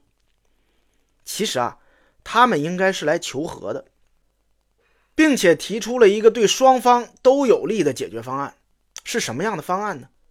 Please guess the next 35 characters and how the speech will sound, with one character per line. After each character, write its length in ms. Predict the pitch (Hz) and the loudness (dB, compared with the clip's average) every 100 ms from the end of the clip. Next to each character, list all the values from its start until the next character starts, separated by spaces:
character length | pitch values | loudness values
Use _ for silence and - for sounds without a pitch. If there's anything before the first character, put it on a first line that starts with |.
| _ _ _ _ | _ _ _ _
上 360 | - 240 175 | -2 0 0
一 20 | 123 | -4
集 220 | 117 117 | -6 -6
啊， 220 | 113 - _ | -6 -10 _
我 100 | 113 | -14
们 140 | 104 | -14
说 240 | 107 147 156 | -8 -2 -2
过， 220 | 127 - _ _ _ _ _ _ | -2 -16 _ _ _ _ _ _
四 320 | - - 262 | -10 -2 0
柱 220 | 262 294 | 0 2
对 180 | 202 180 | 6 6
东 240 | 185 180 | 4 -2
夷 80 | 175 | -2
部 140 | 180 185 | -2 0
落 200 | 170 113 | 0 0
发-， 320 | - 196 208 - - - | -6 -8 -8 -8 -16 -20
发 300 | - 202 196 | -6 -4 -2
动 180 | 220 151 | -4 -2
了 100 | 123 | -4
持 420 | - - - 143 | -4 -10 -8 -6
续 240 | 233 285 233 | -6 -2 -2
的 260 | 131 - _ | -2 -6 _
掠 260 | - 123 | -8 -8
夺 160 | 98 117 | -6 -6
战 200 | 156 127 | -6 -6
争， 180 | 127 147 _ _ _ _ _ _ _ | -8 -14 _ _ _ _ _ _ _
主 220 | - 147 | -8 -2
要 180 | 147 254 | 2 4
就 140 | 196 175 | 4 0
是 80 | |
去 180 | 170 190 | -4 -6
东 220 | 170 175 | -6 -6
夷 80 | 160 | -6
抢 260 | - - 71 | -8 -12 -12
人。 220 | 65 98 | -16 -20